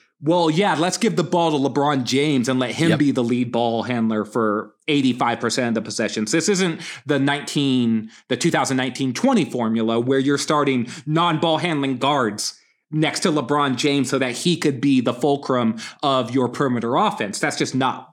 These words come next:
Speaker 1: what it's going to be anymore. And so LeBron is eating into those forward minutes in a way that he wasn't two or three seasons
Speaker 2: Mm-hmm.
Speaker 1: ago.
Speaker 2: Mm-hmm.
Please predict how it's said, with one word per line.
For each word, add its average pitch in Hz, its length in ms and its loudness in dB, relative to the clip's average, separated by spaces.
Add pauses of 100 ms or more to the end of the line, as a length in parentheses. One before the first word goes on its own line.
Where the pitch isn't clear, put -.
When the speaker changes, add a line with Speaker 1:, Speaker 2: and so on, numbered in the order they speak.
Speaker 1:
what 123 160 -8
it's 117 80 -12
going 123 240 -4
to 113 60 -4
be 175 180 -2
anymore. 104 340 -2 (220)
And 160 100 2
so 202 460 0 (220)
LeBron 185 360 2
is 202 240 0
eating 247 280 4
into 240 260 2
those 160 220 0
forward 156 400 0
minutes 104 480 -6 (340)
in 131 540 0
a 143 80 2
way 143 400 2
that 147 220 -2
he 180 100 2
wasn't 160 520 0 (300)
two 214 180 2
or 175 120 4
three 160 240 0
seasons 123 500 2
Speaker 2:
Mm-hmm. 117 80 -2
Speaker 1:
ago. 113 360 2
Speaker 2:
Mm-hmm. - 100 -18